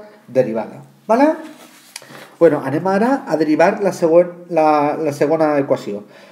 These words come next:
La segona equació, si la recordo, que és la derivada del logaritme n per i a de u més sinus de x per uno menys sinus de x, vale?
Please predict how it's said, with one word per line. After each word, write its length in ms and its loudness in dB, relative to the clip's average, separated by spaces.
La 60 -10
segona 240 -2
equació, 440 2
si 120 -2
la 40 2
recordo, 380 2
que 60 0
és 200 -10
la 140 2
derivada 300 4
del 80 4
logaritme 360 0
n 140 0
per 100 -4
i 80 0
a 160 0
de 200 -2
u 120 4
més 160 -4
sinus 300 -8
de 160 4
x 160 -12
per 160 4
uno 240 0
menys 260 -4
sinus 300 -8
de 160 0
x, 260 -12
vale? 220 -4